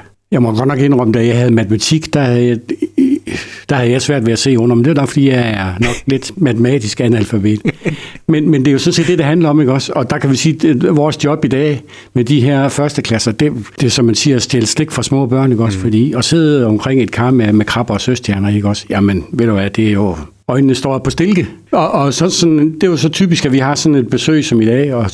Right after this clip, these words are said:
Speaker 1: og, og så har vi jo nogle perioder, som er lidt mere stille og rolige. Vi har altså december, december, januar er, er stille. Og det betyder så, at, øh, der har vi jo tid til at gøre det, vi ikke når til daglig. Altså,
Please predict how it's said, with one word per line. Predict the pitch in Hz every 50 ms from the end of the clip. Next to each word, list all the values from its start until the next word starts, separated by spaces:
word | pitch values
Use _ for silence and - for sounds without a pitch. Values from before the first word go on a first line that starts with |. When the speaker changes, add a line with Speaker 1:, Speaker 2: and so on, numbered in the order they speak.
| - -
Speaker 1:
og, | 170 165 135 113 110 110 117 -
og | 143 127 -
så | - 156
har | 160 170
vi | 151 151
jo | 139
nogle | 135 131 127 120
perioder, | 123 131 131 127 131 143 165 175 170 151
som | 131 - 143 131 127
er | 123 120
lidt | 120 143 139 -
mere | 151 143 143 139 135 127 117 117 147 123
stille | - - 160 156 151
og | 131
rolige. | 135 156 165 170 156 123 101 - - - - - - - - - - - -
Vi | 151
har | 151 139 139 131 117 110
altså | 110 113 - - 113 104 - - - -
december, | 135 - - 165 175 170 147 127 113 101 87 - - - - - _ -
december, | - - - 180 170 151
januar | 139 127 131 147 165 180 160 131 117 113 113 110 -
er, | - 113 107 104 104 104 101
er | 127 113
stille. | - - 147 143 156 160 123 - - - _ _ _ - - -
Og | 139 123
det | 170 170
betyder | 156 160 - - 180 180 170 156
så, | 135 - - 147 143 143 147 -
at, | 233 139 123 120 120 - -
øh, | 120 117 113 110 107 107
der | 151
har | 139 151 156
vi | 135 139
jo | 139 131 123 120 113
tid | 104 - - 175 170
til | 160 - 147
at | 147 143 139 127 113 -
gøre | 135 147 143
det, | - 143 127
vi | 135 151 156 - 180 151 139 -
ikke | - 185 147 143
når | 143 143
til | 139 - 131 110
daglig. | 117 120 131 143 151
Altså, | 139 120 - 127 117